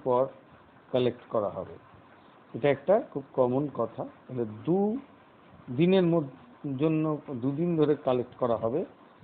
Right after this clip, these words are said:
এবং দু সপ্তাহের বেশি কাশির জন্যই collect করা হবে। এটা মাথায় রাখতে হবে। দুদিন ধরে দুটো smear। কিভাবে collect হবে?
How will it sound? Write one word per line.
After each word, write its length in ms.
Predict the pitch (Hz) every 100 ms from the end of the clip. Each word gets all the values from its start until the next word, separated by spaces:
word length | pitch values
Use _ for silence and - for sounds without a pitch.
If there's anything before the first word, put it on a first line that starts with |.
| - -
এবং 500 | 135 151 175 139 139 147 - - _ - - _ _ - - - - - - - - - - - 113
দু 180 | 143 170
সপ্তাহের 600 | - 170 170 170 151 160
বেশি 580 | 135 127 117 - 180 302 - - - - -
কাশির 440 | 120 117 - 135 117
জন্যই 460 | 123 120 135 190 294 226 -
collect 300 | 113 113 120 -
করা 280 | 107 101 -
হবে। 180 | - - - - - - - - - - - - - -
এটা 180 | 127 190
মাথায় 320 | 165 131 143
রাখতে 360 | 127 110 - 117
হবে। 260 | 98 87 - - - - - _ - - - - - - - - - -
দুদিন 380 | 131 156 175 170
ধরে 400 | 151 165 202 254 - - - - - - 117
দুটো 320 | 131 135 175
smear। 560 | - 117 101 82 - - - -
কিভাবে 300 | 151 175 180
collect 340 | 170 175 170 -
হবে? 200 | 160 175